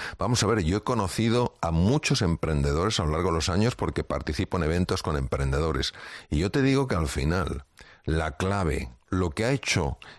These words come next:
que hayan hecho su sueño realidad ha sido su persistencia, pero no una persistencia de un "hay que aguantar", sino una persistencia de al final todo va a salir bien.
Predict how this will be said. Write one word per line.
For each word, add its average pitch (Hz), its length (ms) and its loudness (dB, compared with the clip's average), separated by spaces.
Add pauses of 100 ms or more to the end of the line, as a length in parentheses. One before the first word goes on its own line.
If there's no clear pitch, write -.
(120)
que 82 320 0
hayan 104 340 2
hecho 87 320 0
su 82 140 0
sueño 127 280 2
realidad 82 380 0
ha 117 60 0
sido 123 280 0
su 123 240 0
persistencia, - 1800 0 (280)
pero 90 160 0
no 123 140 2
una 156 260 2
persistencia 92 1120 0
de 82 80 2
un 90 140 2 (320)
"hay 82 180 -2
que - 120 -4
aguantar", 73 680 0 (220)
sino - 220 0
una 117 140 0
persistencia 101 760 0
de 87 280 -2
al 71 240 -2
final 87 680 0 (340)
todo 90 240 2
va 82 80 0
a - 20 -2
salir 80 320 0
bien. 85 320 0